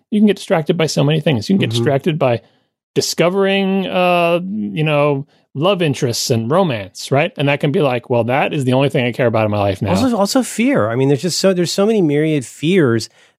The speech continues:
Speaker 2: that, like, as soon as you become aware of it, that word again, you, it's a vulnerability. Now you, like, you're like, "Oh, I, I hope that thing doesn't happen." And, like, you'll do anything to keep that thing from happening. But then other things come along, and it's like,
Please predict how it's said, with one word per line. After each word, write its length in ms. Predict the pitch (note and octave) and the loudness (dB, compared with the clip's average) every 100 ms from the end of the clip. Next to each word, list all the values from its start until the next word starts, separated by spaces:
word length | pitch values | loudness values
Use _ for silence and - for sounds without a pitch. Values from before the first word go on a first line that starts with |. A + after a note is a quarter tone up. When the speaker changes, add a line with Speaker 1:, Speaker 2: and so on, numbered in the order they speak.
| - | -4
Speaker 2:
that, 200 | C#3+ C3+ | -2 -2
like, 160 | B2+ | -2
as 100 | B2+ | -2
soon 160 | - D#3 | 0 0
as 120 | E3+ | 2
you 100 | D#3 | 0
become 260 | D3 A#2+ C3 | -2 -2 0
aware 340 | A2 A2 C3 | 0 0 0
of 120 | A#2+ | 0
it, 240 | G#2 A2 - _ _ - | -2 -6 -8 _ _ -14
that 120 | C3 | -2
word 200 | F3 F#3+ | 2 2
again, 240 | G2 F#2 A#2 | 0 -4 0
you, 200 | C3 C#3 | 0 0
it's 100 | B2+ | 0
a 40 | |
vulnerability. 720 | B2+ B2+ G#2 G2 G#2+ F#2+ - - | 0 2 0 -2 -4 -4 -8 -8
Now 100 | C#3 | -2
you, 160 | C#3+ C#3 | 0 0
like, 160 | B2+ | -2
you're 100 | A#2+ | 0
like, 140 | B2+ - | -2 -2
"Oh, 140 | D3 | 0
I, 140 | C#3 C#3 | 0 0
I 120 | D3+ | -2
hope 220 | D#3 E3+ A#2+ | -2 -2 -2
that 200 | A#2 A2+ | -4 -4
thing 160 | G#2+ | -6
doesn't 240 | F#2+ F#2 F#2+ | -6 -12 -14
happen." 380 | F2+ - - A#2+ _ _ _ _ C3 | -16 -16 -18 -20 _ _ _ _ -2
And, 200 | B2+ A#2+ | -2 0
like, 180 | A#2+ C#3+ | 0 -2
you'll 80 | |
do 180 | A2+ C3 | -2 0
anything 300 | E3 G3+ A3+ | 0 0 -4
to 60 | G#3 | -4
keep 200 | G#3+ G3 | -6 -4
that 220 | F3+ F#3 | -6 -4
thing 180 | C3 G2 | -4 -4
from 140 | G#2+ | -4
happening. 420 | F#2 G2 - G#2 - | -6 -6 -10 -14 -10
But 140 | - B2+ | -6 -2
then 140 | D3+ | 0
other 160 | F3+ G#3+ | 0 -2
things 220 | E3+ B2 | -4 -2
come 160 | - A2 | -2 -2
along, 360 | G#2 G2 G2 | -2 -6 -8
and 100 | G2+ | -8
it's 160 | G#2+ - | -8 -4
like, 160 | A#2+ | -6